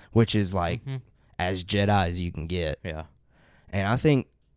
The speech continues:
Speaker 2: And extremely <laughs> difficult.
Speaker 1: I think one of the things that Dave Filoni did tremendous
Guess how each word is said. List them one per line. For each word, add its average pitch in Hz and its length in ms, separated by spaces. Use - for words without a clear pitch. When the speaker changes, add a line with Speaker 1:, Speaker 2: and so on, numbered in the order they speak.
Speaker 2:
And 123 180
extremely 101 580
<laughs> - 20
difficult. - 560
Speaker 1:
I 131 80
think 175 200
one 131 200
of 120 80
the 107 80
things 117 360
that 82 160
Dave 98 300
Filoni 101 500
did 92 300
tremendous 92 800